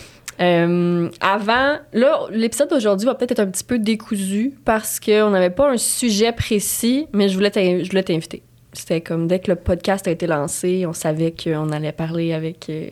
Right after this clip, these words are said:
avec Kelly sur l'épisode. Euh, ce que je réalise en parlant, c'est que souvent, le rôle des infirmières dans les cliniques de gastro-entérologie ou en maladie inflammatoire de l'intestin est assez, assez flou, là. Tu sais, des gens qui ont une relation assez précise avec leur infirmière, d'autres qui savent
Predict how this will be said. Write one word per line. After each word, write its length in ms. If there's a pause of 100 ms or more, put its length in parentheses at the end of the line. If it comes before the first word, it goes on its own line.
avec 280
Kelly 280
sur 160
l'épisode. 520 (480)
Euh, 400 (1040)
ce 60
que 100
je 80
réalise 260
en 120
parlant, 340
c'est 160
que 160
souvent, 840 (1000)
le 420
rôle 260
des 160
infirmières 340
dans 80
les 140
cliniques 320
de 80
gastro-entérologie 1300 (540)
ou 140
en 80
maladie 360
inflammatoire 500
de 60
l'intestin 340
est 160
assez, 560
assez 300
flou, 340
là. 80
Tu 60
sais, 100
des 100
gens 140
qui 100
ont 320
une 80
relation 360
assez 200
précise 540
avec 220
leur 80
infirmière, 440
d'autres 280
qui 100
savent 380